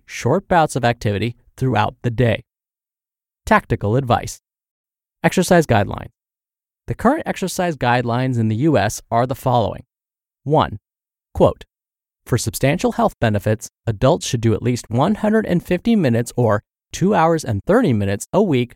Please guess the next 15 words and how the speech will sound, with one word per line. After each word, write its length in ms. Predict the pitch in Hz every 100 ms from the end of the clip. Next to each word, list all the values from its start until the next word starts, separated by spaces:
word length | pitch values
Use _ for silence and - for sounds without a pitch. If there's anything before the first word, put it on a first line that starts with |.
| _
of 100 | 101
moderate 460 | 104 104 123 196 220
intensity 680 | 208 190 170 143 - 147 156 _ _ _
or 500 | - 226 139 110 151 - _ _
seventy-five 720 | - 135 139 117 170 226 220
minutes, 440 | 123 107 127 -
which 240 | - 104 -
is 140 | 101
an 100 | 107 -
hour 240 | 107 107
and 140 | 98 -
fifteen 460 | 104 - 240 233
minutes 280 | 147 135 123
a 60 | 127
week 240 | 139